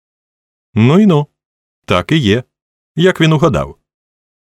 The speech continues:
"Не вгадав, конгресмене, а підрахував. І зробив це на клаптику паперу". "Дурниці!"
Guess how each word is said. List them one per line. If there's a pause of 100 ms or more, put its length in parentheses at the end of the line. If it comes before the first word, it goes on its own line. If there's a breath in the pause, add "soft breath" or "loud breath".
"Не
вгадав,
конгресмене,
а
підрахував. (380)
І
зробив
це (140)
на
клаптику
паперу". (800)
"Дурниці!"